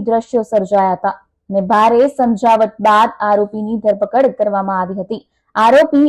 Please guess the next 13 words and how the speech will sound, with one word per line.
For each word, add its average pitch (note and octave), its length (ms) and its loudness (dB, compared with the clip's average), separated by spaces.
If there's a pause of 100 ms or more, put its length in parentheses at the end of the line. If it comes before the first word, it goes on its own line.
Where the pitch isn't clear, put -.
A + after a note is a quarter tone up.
(140)
ઊંચી C#4+ 340 0
ઇમારતની C#4+ 640 0
ગેલેરી A3 420 0
પર G#3 200 4
ચઢી G#3 280 -2
ગયો A3 220 2
હતો B3 240 0
અને C#4+ 160 0
નીચે G#3+ 260 -8
કૂદીને G#3+ 460 -6
આત્મહત્યા G#3 540 -4
કરવાની G#3 440 -4 (420)
સતત D#4 360 0